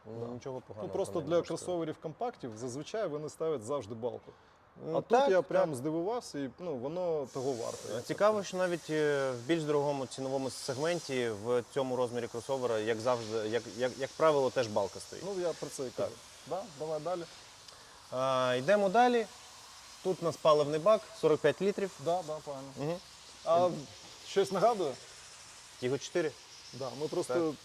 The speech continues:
Speaker 2: тільки ми вам показували Тіго чотири, і там, по суті, ну, просто один в один. Єдине, що напис тут буде Житур, там була Чері, і «Житур» на, ну, ось тут можна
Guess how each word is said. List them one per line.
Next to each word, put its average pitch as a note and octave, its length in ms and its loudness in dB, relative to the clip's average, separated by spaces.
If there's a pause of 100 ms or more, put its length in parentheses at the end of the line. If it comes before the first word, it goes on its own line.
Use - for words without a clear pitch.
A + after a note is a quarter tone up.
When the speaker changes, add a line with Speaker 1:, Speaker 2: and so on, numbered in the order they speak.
(160)
Speaker 2:
тільки E3 240 0
ми D3+ 100 -4
вам C#3+ 180 -2
показували C3+ 560 -2
Тіго C#3+ 260 -4
чотири, G#3+ 460 -2
і C#3+ 40 -2
там, D#3+ 280 -4
по C#3 80 -8
суті, G3+ 280 -8 (520)
ну, C3+ 120 -12
просто F3 340 0
один C#3 220 -2
в C#3 40 -4
один. B2 220 -6
Єдине, F3+ 300 -2
що - 140 -8
напис C#3+ 360 -2
тут B2 100 -10
буде A#2+ 220 -8
Житур, G3+ 340 -6 (300)
там B2+ 180 -4
була C3 200 -4
Чері, C3+ 420 -6
і - 20 -4
«Житур» C3+ 400 -6
на, B2 240 -6 (440)
ну, C#3 180 -12
ось A#2 60 -10 (380)
тут F3 220 -6
можна C3 280 -10